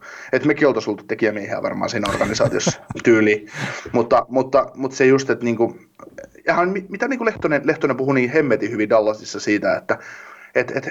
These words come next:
heillä on täällä Dallasissa joka päivä, heillä on ruuat, heillä on täällä hyvät punttisalit, me voidaan tänne hallille tulla aamulla, meillä on aamupalat tehtynä tänne valmiiksi, että saat syödä ja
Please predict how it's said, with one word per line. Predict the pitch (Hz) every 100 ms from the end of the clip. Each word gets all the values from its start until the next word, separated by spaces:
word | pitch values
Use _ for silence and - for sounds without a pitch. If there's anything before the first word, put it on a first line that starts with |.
| 151
heillä | 180
on | 156
täällä | 160 151
Dallasissa | 156 135 120 123
joka | 135
päivä, | 123 113 107
heillä | 123 117
on | 113
ruuat, | 127 131 120 - - _ _ _
heillä | 131 123
on | 117
täällä | 123 113
hyvät | 127 -
punttisalit, | 127 120 120 113 107 107 - - - - - -
me | 135
voidaan | 127 127 120
tänne | 123
hallille | 123 135 120 110
tulla | - 110
aamulla, | 113 113
meillä | 113 113
on |
aamupalat | 120 120 117 110
tehtynä | - 107 104 107
tänne | 110 104
valmiiksi, | 113 107 101 98 -
että | 101
saat | 120 113
syödä | - 117 110 107
ja | 107 110